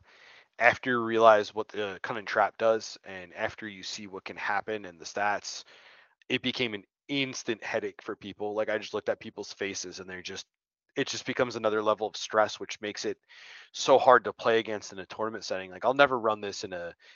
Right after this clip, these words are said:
narrative or a casual setting where I'm playing with friends, uh, but in a tournament setting where I have a lot of reps with it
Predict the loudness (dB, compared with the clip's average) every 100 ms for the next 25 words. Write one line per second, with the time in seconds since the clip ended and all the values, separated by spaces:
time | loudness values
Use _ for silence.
0 | _ 0 2 4 4 4 2 -2 -6 -6
1 | -2 -2 -2 -8 -10 -6 -6 -6 -10 -10
2 | -8 -8 -8 -10 -16 -4 -4 -4 -10 -16
3 | -12 -10 -10 -10 -8 -6 -8 -14 -10 -10
4 | -8 -4 -4 -4 -12 _ -20 -20 -20 -20
5 | _ 0 6 8 8 6 2 2 0 -2
6 | -2 -6 -6 -6